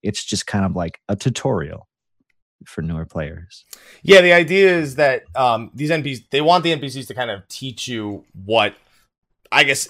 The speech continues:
Speaker 2: etiquette is in regards to dungeon performance. Um,
Speaker 1: Hmm.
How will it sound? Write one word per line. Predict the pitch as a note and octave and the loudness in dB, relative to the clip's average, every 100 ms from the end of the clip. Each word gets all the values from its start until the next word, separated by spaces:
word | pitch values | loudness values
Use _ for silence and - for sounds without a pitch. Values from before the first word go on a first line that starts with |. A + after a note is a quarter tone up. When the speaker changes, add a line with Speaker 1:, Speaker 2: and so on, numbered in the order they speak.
| - | -2
Speaker 2:
etiquette | B2 B2 D3+ - | -2 0 -2 0
is | D3+ D#3+ D#3+ - - | -2 -2 -8 -12 -6
in | B2+ | -4
regards | A#2+ G#2+ A2+ G2 - | -2 0 0 -2 -10
to | A#2 G2 | -4 -4
dungeon | E2+ G2+ G#2+ A#2+ | -4 -6 -6 -10
performance. | A#2+ A#2+ C3+ C#3+ D#3+ - - _ _ _ - | -10 -6 -4 -4 -10 -14 -20 _ _ _ 0
Um, | F#2+ F#2 F2 | 2 4 2
Speaker 1:
Hmm. | F2 D2+ | -4 -10